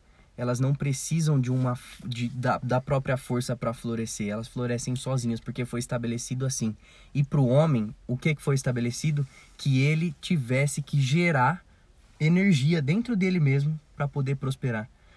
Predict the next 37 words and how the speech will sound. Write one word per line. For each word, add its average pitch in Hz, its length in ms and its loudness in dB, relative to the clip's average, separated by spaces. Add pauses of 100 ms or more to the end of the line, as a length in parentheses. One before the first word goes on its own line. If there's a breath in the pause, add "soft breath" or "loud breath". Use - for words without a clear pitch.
(120 soft breath)
É 120 80 0
a 120 40 0
con-, 151 220 2
é - 60 -2
aquela, 139 220 0
aquele 147 300 -2
papo, 131 280 -2
né, 131 120 2
da, 120 220 -2
do, 113 220 -4
do 120 100 -4
Quem 123 140 -4
Pensa 120 300 -4
Enriquece. 131 380 -2
A 147 40 -4
consciência 143 500 -2
da 131 120 -4
pobreza, 135 460 -2
ela 131 100 0
já 135 120 0
tá 135 140 -4
disponível. 131 600 -2 (460 soft breath)
Você - 180 -2
já, 131 260 2
se - 220 -6
você 131 260 -2
não 151 60 0
precisa 151 140 0
fazer 151 200 -2
nada 147 300 0
pra 123 140 -6
ter 117 140 -6
ela, 110 140 -4
mas 117 160 -4
se - 60 -12
você 135 200 -4
quiser 156 300 -2